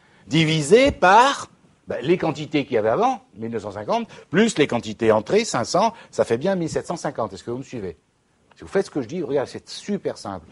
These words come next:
Ça fait cent treize vingt et un. Cent treize vingt et un, c'est un nouveau C U M P. À quoi servira ce C U M P ? À valoriser toutes les sorties en attendant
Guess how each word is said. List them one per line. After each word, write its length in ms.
Ça 180
fait 360
cent 260
treize 360
vingt 180
et 120
un. 120
Cent 240
treize 260
vingt 180
et 100
un, 200
c'est 480
un 160
nouveau 580
C 160
U 80
M 140
P. 240
À 120
quoi 200
servira 540
ce 200
C 200
U 120
M 160
P ? 280
À 260
valoriser 1400
toutes 420
les 220
sorties 1000
en 320
attendant 840